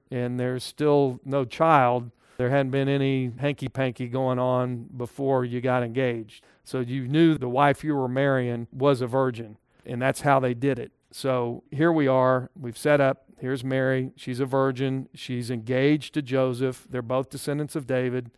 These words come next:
Verse twenty-eight, "And coming in, the angel said to Mary, 'Hail, favored one, the Lord is with you.'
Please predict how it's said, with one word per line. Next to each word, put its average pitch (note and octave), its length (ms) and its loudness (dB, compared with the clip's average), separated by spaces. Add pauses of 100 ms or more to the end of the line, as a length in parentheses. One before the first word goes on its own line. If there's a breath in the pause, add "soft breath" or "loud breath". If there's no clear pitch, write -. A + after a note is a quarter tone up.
(380 soft breath)
Verse C3+ 240 -2
twenty-eight, C#3 540 0 (200)
"And B2 160 -6
coming F#3+ 360 2
in, D3+ 500 2 (180)
the B2 240 -6
angel D3 320 2
said D#3+ 420 2
to F3 60 2
Mary, B2+ 520 -2 (460)
'Hail, F#3+ 520 6
favored D3 500 2
one, G#2+ 460 -8 (120)
the B2 140 -4
Lord D3 440 6
is C3+ 200 -2
with D3 300 -2
you.' A#2 280 -14